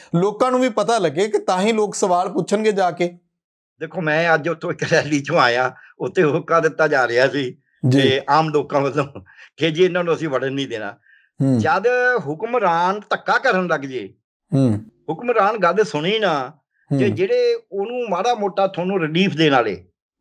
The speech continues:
Speaker 1: ਹੂੰ।
Speaker 2: ਰਾਹਤ ਦੇਣ ਵਾਲੇ ਅਦਾਰੇ ਨੇ, ਉਹ
Speaker 1: ਜੀ।
Speaker 2: ਅੱਖਾਂ ਮੀਚ ਲੈਣ।
Speaker 1: ਜੀ।
Speaker 2: ਠੀਕ ਹੈ, ਚਾਹੇ ਉਹ ਇਨਵੈਸਟੀਗੇਟਿਵ ਏਜੰਸੀਆਂ ਹੋਣ, ਤਫਤੀਸ਼ੀ ਏਜੰਸੀਆਂ ਹੋਣ, ਚਾਹੇ ਉਹ
Speaker 1: ਬਿਲਕੁਲ।
Speaker 2: ਅਦਾਲਤਾਂ ਹੋਣ,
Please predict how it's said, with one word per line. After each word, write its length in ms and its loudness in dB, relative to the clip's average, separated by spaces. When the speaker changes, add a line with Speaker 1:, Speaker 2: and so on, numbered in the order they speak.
Speaker 1:
ਹੂੰ। 280 2
Speaker 2:
ਰਾਹਤ 340 0
ਦੇਣ 200 2
ਵਾਲੇ 220 0
ਅਦਾਰੇ 340 2
ਨੇ, 300 -4
ਉਹ 140 0
Speaker 1:
ਜੀ। 120 2
Speaker 2:
ਅੱਖਾਂ 220 0
ਮੀਚ 260 -6
ਲੈਣ। 260 0
Speaker 1:
ਜੀ। 200 4
Speaker 2:
ਠੀਕ 140 0
ਹੈ, 120 -2
ਚਾਹੇ 200 4
ਉਹ 180 0
ਇਨਵੈਸਟੀਗੇਟਿਵ 600 -2
ਏਜੰਸੀਆਂ 360 -2
ਹੋਣ, 160 0
ਤਫਤੀਸ਼ੀ 460 -2
ਏਜੰਸੀਆਂ 340 2
ਹੋਣ, 260 0
ਚਾਹੇ 160 2
ਉਹ 60 2
Speaker 1:
ਬਿਲਕੁਲ। 140 2
Speaker 2:
ਅਦਾਲਤਾਂ 380 0
ਹੋਣ, 320 -2